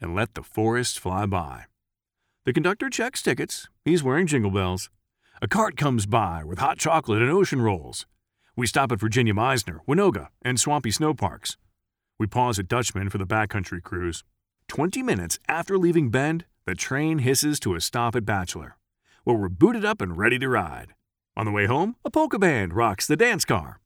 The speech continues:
The beer car is packed. People would look forward to going up to Bachelor for the ride alone. It's a nice thought, huh?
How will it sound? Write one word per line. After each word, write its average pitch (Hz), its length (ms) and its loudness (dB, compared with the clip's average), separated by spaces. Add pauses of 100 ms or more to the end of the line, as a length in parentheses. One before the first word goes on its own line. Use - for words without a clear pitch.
(400)
The 127 60 0
beer 190 220 8
car 90 240 -2
is 71 140 -8
packed. - 540 -8 (500)
People 262 240 0
would 175 100 8
look 190 180 0
forward 254 300 0
to 123 80 -2
going 117 260 4
up 98 120 -4
to 113 80 0
Bachelor 98 440 -2
for 131 120 0
the 123 80 4
ride 151 400 -2
alone. 143 640 0 (840)
It's - 120 -2
a 151 40 0
nice 160 180 0
thought, 170 280 -2 (200)
huh? 131 180 -4